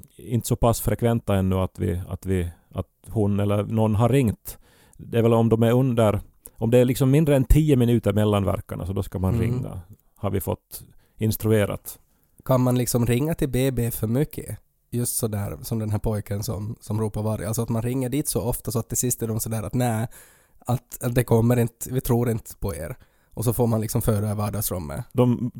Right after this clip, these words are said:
Speaker 1: blockerar numret.
Speaker 2: Ja.
Speaker 1: Att, är det så? Eller att de börjar svara, vet du, någonting annat? Vet du, som Lill-Babs när man ringer. För
Speaker 2: Mm.
Speaker 1: att de, t-, t-, de tror att man skojar.
Speaker 2: Ja.
Speaker 1: Nej, men nog tänker man ju att de, de är s-, nerringda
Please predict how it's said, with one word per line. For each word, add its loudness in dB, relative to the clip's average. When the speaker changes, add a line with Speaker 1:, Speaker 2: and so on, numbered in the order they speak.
Speaker 1:
blockerar 4
numret. 2
Speaker 2:
Ja. 4
Speaker 1:
Att, -4
är -4
det 4
så? -2
Eller 2
att 2
de 6
börjar 6
svara, 6
vet -2
du, 4
någonting 2
annat? 4
Vet 2
du, 2
som -4
Lill-Babs 2
när -2
man 2
ringer. -2
För -6
Speaker 2:
Mm. 2
Speaker 1:
att 2
de, -2
t-, -12
t-, -16
de 0
tror 2
att 2
man 2
skojar. 4
Speaker 2:
Ja. 0
Speaker 1:
Nej, 4
men 6
nog 4
tänker 2
man 4
ju 6
att 2
de, 6
de 4
är 6
s-, 0
nerringda 2